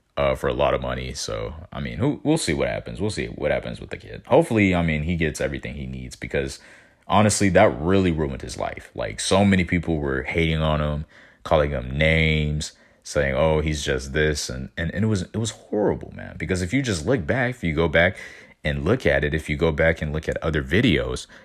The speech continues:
you realize that he was actually really calm, telling everybody to, "Hey, relax." And the Native American never really,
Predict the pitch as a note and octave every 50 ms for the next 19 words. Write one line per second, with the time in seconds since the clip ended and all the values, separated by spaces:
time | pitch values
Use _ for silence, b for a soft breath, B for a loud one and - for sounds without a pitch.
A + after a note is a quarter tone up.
0 | B _ E2+ F2 F2+ G2+ G#2 G2+ G#2+ A2 F#2+ G2+ F#2+ F#2+ G2+ A#2 A#2+ A#2 G#2+ G#2+
1 | A2 - - - F#2 D#2 D2 D2+ F#2 G2 A2 A2+ A#2+ A#2 G#2 - - F#2+ F#2 F#2+
2 | F#2+ F#2+ F#2+ F#2+ F#2+ F#2+ - F#2 F#2 F#2+ F2+ F2+ F2 F2+ F2 E2+ E2+ E2+ F2+ D#2+
3 | D#2+ D#2+ F2 A2 A2+ A2 G#2+ G#2+ G#2 B B B B B B B - C#2 C2+ C#2
4 | D#2+ F2+ F#2 F2+ F2+ F2+ F2+ F2 - - D#2 D2+ D2 C#2 C2+ C#2+ D#2+ F#2+ G2+ G2
5 | F2 F2 E2+ F2+ F2+ F2+ E2 - E2 D#2 E2 F2 E2 F2 D#2+ D#2 E2 E2 D#2+ D2+
6 | C#2+ C#2 -